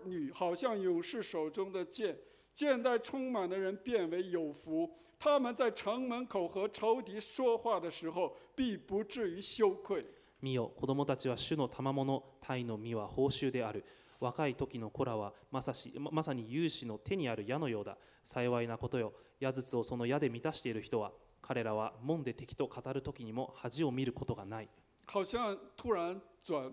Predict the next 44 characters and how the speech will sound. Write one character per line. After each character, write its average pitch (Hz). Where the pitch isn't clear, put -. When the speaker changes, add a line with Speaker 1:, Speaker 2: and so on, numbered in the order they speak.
Speaker 1:
转-， 143
那 175
个 165
话 226
题 185
突 -
然 202
转 160
变 180
了。 160
Speaker 2:
そ -
の 135
三 240
節 135
と 131
い 127
う 131
の 123
が 120
前 156
の 202
二 208
節 -
と 135
比 143
べ 135
て 135
一 170
つ -
の 147
こ 123
う -
転 233
換 285
点 175
に 131
な 127
っ 131
て 135
い 123
る 120
よ 135
う 139
に、 120